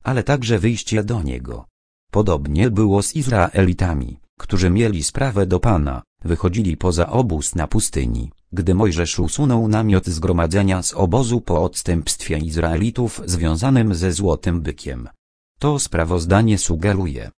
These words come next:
że odrzucenie Jezusa przez niewierzących oznacza także odrzucenie Boga, podobnie jak w przypadku odstępstwa Izraelitów związanego ze złotym bykiem.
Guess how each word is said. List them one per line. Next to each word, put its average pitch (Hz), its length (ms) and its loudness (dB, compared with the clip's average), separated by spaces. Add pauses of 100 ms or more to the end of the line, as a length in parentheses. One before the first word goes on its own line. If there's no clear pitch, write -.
(140)
że 98 180 2
odrzucenie 80 560 -2
Jezusa 110 480 0
przez - 420 -2
niewierzących 85 760 0
oznacza 87 480 -2
także 120 400 -2
odrzucenie 76 580 -2
Boga, 82 420 0 (240)
podobnie 92 520 0
jak 80 220 -4
w - 100 -8
przypadku 104 560 0
odstępstwa 120 720 -2
Izraelitów 95 840 0
związanego 87 720 0
ze 87 220 0
złotym 90 520 -2
bykiem. 64 480 -10